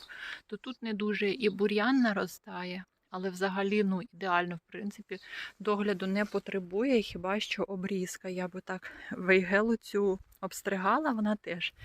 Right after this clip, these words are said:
ще цвіте, але вже багато квітів перецвітає, але ще джмелі навколо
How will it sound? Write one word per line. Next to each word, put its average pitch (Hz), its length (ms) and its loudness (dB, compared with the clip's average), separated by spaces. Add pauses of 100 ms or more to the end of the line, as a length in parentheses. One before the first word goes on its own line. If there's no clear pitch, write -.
(500)
ще - 280 2
цвіте, 202 600 -6
але 196 240 -4
вже 196 200 -2
багато 185 420 -8
квітів 190 480 -10
перецвітає, 196 760 -8
але 190 240 -2
ще 220 320 2 (200)
джмелі 196 400 2
навколо 214 500 4